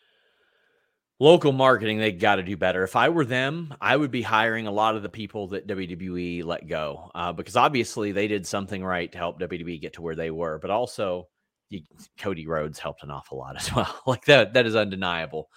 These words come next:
Uh, no pun intended that that was important. Um, I've never been a local promoter. In fact, I have avoided doing Fightful branded shows because I don't wanna become the lonely Virgil meme.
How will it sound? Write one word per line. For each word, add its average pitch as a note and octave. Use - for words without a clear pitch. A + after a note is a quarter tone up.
Uh, D#2+
no G2
pun G2+
intended E2
that D#2+
that E2
was D#2
important. D#2
Um, F2
I've C3+
never B2+
been A2
a A2+
local G#2
promoter. G2+
In G#2
fact, G#2+
I C3
have A#2+
avoided A2
doing G#2+
Fightful A2+
branded G2
shows F#2+
because F#2+
I G2
don't A#2+
wanna G2
become G#2
the A2
lonely B2
Virgil C#3+
meme. D#2